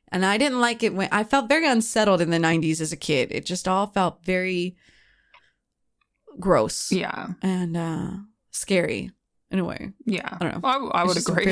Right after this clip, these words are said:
Speaker 1: very weird
Speaker 2: <laughs>
Speaker 1: decade.
Speaker 2: A weird decade for sure. But yeah, I feel like they were having their nineties moment, you know, that, that really aggressive
Speaker 1: Yeah.
Speaker 2: shit on each other in order to make it big
Speaker 1: Mm.
Speaker 2: kind of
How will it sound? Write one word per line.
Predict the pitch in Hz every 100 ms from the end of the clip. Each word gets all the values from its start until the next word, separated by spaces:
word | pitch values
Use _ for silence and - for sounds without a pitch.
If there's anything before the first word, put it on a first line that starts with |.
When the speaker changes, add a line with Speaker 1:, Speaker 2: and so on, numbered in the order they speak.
| 190 190
Speaker 1:
very | 175
weird | 190 180 -
Speaker 2:
<laughs> | 156
Speaker 1:
decade. | - 202 190
Speaker 2:
A |
weird | 170 170 151
decade | 156 151 151 156
for | - 160
sure. | - 147 139 - - -
But | -
yeah, | 170
I | 147
feel | - 214
like | 214
they | 196 185
were | 185
having | 170 175
their | 165 156
nineties | 143 147 165 - 139 -
moment, | 139 - 151 -
you | 165
know, | 147
that, | 143 160 170
that | 165
really | 170 190
aggressive | 175 156 147 - 175 147 143 -
Speaker 1:
Yeah. | 190 190 170 -
Speaker 2:
shit | - 175 170
on | 156 143
each | 147 -
other | 151 165 143 139 135 _ -
in | 170
order | 160 147 165
to | 160
make | 147 147 160
it | -
big | 156 139
Speaker 1:
Mm. | - 202 180
Speaker 2:
kind | - 135
of | 131 135